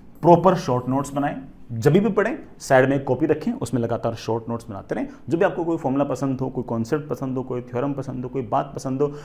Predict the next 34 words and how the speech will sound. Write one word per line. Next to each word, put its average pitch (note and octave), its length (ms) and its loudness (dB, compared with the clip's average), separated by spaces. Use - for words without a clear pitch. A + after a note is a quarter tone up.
कोई F3 240 2
ऐसी D#3+ 160 -4
चीज़ - 280 0
पसंद C#3+ 300 -2
हो D3+ 80 4
जो D3+ 120 2
आप E3 400 0
आज A3+ 300 4
तक B3 60 4
गलत D3+ 300 2
लगा B2+ 220 0
रहे B2 120 0
थे B2 120 -4
और - 120 4
आपको - 260 -2
पता C3 180 -4
लगा C3+ 100 -2
कि C3 100 -4
नहीं, D#3 120 2
इसको D3 220 -4
ऐसे B2 260 -6
नहीं, F#3 240 -6
ऐसे D3 180 0
लगाना B2 260 -2
होता A2 220 -4
है, F3 60 -6
उसको - 260 -2
भी C3 140 4
ढंग G#2+ 280 -2
से - 360 0
लिखें। A#2+ 360 -4
रेगुलर E3+ 600 8
रिवीजन C3+ 360 4
करें, G#2+ 300 -10